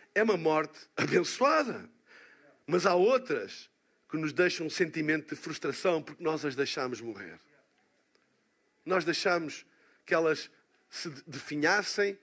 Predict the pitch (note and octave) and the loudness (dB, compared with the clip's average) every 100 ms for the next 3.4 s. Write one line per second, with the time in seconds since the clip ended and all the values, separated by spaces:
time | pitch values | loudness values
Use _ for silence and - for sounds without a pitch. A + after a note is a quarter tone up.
0 | _ _ _ _ D3+ D3 C#3+ C3+ D3 C3+ | _ _ _ _ -2 -2 0 0 0 2
1 | - C3 C3+ C#3+ C#3+ C3 - _ _ _ | -2 -4 -4 -2 -2 -4 -14 _ _ _
2 | _ B2 - D#3 D3+ A2 - _ _ - | _ -8 -6 -2 -2 -4 -10 _ _ -20
3 | - G#3+ A3+ G#3+ | -2 2 4 2